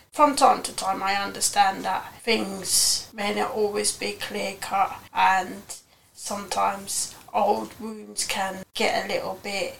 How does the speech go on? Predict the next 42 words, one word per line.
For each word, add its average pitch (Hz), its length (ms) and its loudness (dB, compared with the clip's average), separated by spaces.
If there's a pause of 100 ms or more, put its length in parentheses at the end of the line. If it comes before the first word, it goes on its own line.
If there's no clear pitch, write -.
(120)
of 202 540 0
dust, 220 320 8
so - 400 2
to 202 160 -4
speak, 214 640 2
and 190 220 -4
have 220 240 8
a 214 80 4
little 104 260 2
bit 196 200 -2
of - 180 -4
hurt 208 360 6
still 196 400 2
left - 300 -2
in 104 200 -4
it. 98 200 -4 (100)
But - 380 -4
I 107 140 2
don't - 260 6
feel - 280 8
as - 280 6
hurt - 400 4 (260)
as 202 640 4
I 208 140 4
was 202 540 0 (260)
back - 320 0
then 185 280 -2
in 208 160 -6
twenty 196 320 -8
twenty-one 190 540 -8
when 196 140 -10
the 196 80 -6
situation - 680 -2
had 196 240 -4
occurred. 202 500 -2 (260)
And 190 320 -4
yeah, 220 460 -2 (100)
no 247 200 6
malice 220 380 2
towards 208 320 -4
the - 80 -14
person. 196 680 -2